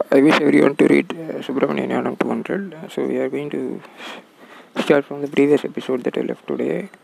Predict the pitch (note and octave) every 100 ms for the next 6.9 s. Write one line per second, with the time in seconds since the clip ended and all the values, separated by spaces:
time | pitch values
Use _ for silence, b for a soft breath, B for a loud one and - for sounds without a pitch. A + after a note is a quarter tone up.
0 | _ _ _ _ - D#3 D#3+ C#3+ - -
1 | E3 E2+ D2+ C#2+ - - - B B _
2 | _ B B B B B B B B B
3 | _ _ _ - E4 - D2+ C#2 - -
4 | B B B B B B B B B B
5 | B B _ - D3 D3+ D#3 D3 - E3
6 | F3+ C#3 B2+ - C3+ B2+ C3 E3+